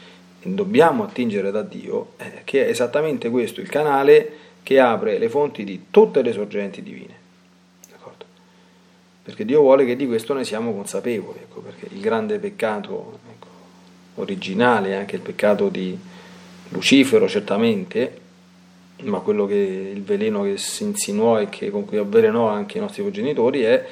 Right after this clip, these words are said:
"Diventerete come Dio, conoscendo il bene e il male". Cioè, il diavolo in realtà c'ha avuto questo pensiero che non gli, che, che ancora non gli passa, eh, insomma,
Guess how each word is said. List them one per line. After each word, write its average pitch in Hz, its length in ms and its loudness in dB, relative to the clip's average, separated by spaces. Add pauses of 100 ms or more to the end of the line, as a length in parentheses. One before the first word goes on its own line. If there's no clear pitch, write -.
(120)
"Diventerete 156 840 4
come 110 320 -6
Dio, 95 340 -14
conoscendo 107 800 -10
il 120 60 -8
bene - 320 -14
e - 20 -14
il - 100 -14
male". 107 300 -14 (1400)
Cioè, - 460 -6 (320)
il 120 180 -2
diavolo 117 420 4
in 101 80 -12
realtà 107 720 -6 (4000)
c'ha 135 80 8
avuto 127 320 6
questo 113 800 6 (100)
pensiero 117 640 6
che 95 80 -2
non 101 140 0
gli, 107 200 0 (320)
che, - 200 -8 (100)
che - 120 -4
ancora 135 200 8
non 123 100 2
gli 101 120 -2
passa, 117 500 -2
eh, 151 60 -6
insomma, - 380 -16